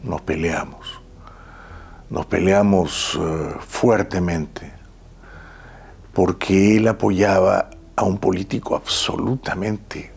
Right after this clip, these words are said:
impresentable, ¿no? Que ganó las elecciones y que fue presidente. Un sujeto que ahora está preso, de apellido Toledo, un ladrón,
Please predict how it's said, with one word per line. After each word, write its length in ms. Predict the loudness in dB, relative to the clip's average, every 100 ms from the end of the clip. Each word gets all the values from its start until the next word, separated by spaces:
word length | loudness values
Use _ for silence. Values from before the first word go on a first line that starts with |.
| -20 -18 -8
impresentable, 1200 | -8 -6 -4 -4 -4 -8 -4 0 0 -2 -8 -16 -20
¿no? 80 | -20 -20 -20 -20 -20 -20 -20 -20 -20 -20 -20 -18 -4
Que 240 | 0 0
ganó 560 | 2 2 2 2 0 -8 -20 -20 -10
las 200 | -6 -4
elecciones 640 | -4 -4 0 2 2 0
y 60 | -4
que 140 | -8
fue 200 | -4 -4
presidente. 640 | -2 -4 -4 -6 -8 -16 -20 -20 -20 -20 -18 -18 -20 -20 -6
Un 120 | -2 2
sujeto 460 | 2 4 2 4
que 60 | 4
ahora 140 | 2
está 260 | 0 -2 -2
preso, 420 | -2 -2 -4 -4
de 100 | -6
apellido 400 | -4 -2 0 -2
Toledo, 500 | -2 -2 -2 -4 -6
un 180 | -2 2
ladrón, 480 | 2 2 0 -6